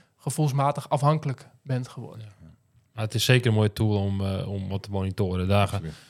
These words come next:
Speaker 3: Ja.
Speaker 2: dan moet je niet verkeerd
Speaker 3: Ja,
Speaker 2: in
Speaker 3: de
Speaker 2: begrijpen,
Speaker 3: data
Speaker 2: maar het is,
Speaker 3: helpt
Speaker 2: het is heel bijzonder.
Speaker 3: gewoon.
Speaker 1: Ja, het is een goede
Speaker 3: Het is de vinger aan de pols.
Speaker 2: Ja,
Speaker 3: Simpel.
Speaker 2: tuurlijk.
Speaker 3: Ja.
Speaker 2: Maar ja, het is
Speaker 3: Nou,
Speaker 2: gewoon de
Speaker 3: eh.
Speaker 2: basis, essentie.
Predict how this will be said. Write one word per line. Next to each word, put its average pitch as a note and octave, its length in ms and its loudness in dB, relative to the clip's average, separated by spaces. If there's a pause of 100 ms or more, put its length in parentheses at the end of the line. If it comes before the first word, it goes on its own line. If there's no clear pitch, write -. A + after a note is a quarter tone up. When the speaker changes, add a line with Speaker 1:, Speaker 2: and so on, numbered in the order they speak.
Speaker 3:
Ja. - 80 -20
Speaker 2:
dan A2 120 6
moet A2 80 10
je A2 60 8
niet G#2+ 160 6
verkeerd A#2 260 4
Speaker 3:
Ja, A#2+ 60 2
Speaker 2:
in - 20 2
Speaker 3:
de - 60 2
Speaker 2:
begrijpen, G#2+ 240 6
Speaker 3:
data A#2 120 6
Speaker 2:
maar A#2+ 80 4
het A#2 80 4
is, A2 60 0
Speaker 3:
helpt B2+ 180 4
Speaker 2:
het A#2+ 100 2
is G2+ 60 0
heel B2+ 120 6
bijzonder. A2+ 460 2 (140)
Speaker 3:
gewoon. C3+ 160 -6
Speaker 1:
Ja, F3 140 6
het D#3 120 0
is D#3+ 100 -2
een D3 80 -2
goede D#3 280 2
Speaker 3:
Het C#3+ 180 2
is D3 100 -4
de D#3 100 -2
vinger F3 220 0
aan D3+ 60 2
de A2 60 -2
pols. F#2+ 280 -6 (560)
Speaker 2:
Ja, - 220 -2 (180)
Speaker 3:
Simpel. - 300 -14
Speaker 2:
tuurlijk. A#2 400 -2
Speaker 3:
Ja. C#3+ 160 -8 (600)
Speaker 2:
Maar G#2 120 0
ja, A2 60 6
het A2 100 2
is A#2 100 6
Speaker 3:
Nou, B2 80 4
Speaker 2:
gewoon B2+ 160 8
de - 40 4
Speaker 3:
eh. G2+ 60 -2
Speaker 2:
basis, A2+ 480 2
essentie. A2 600 0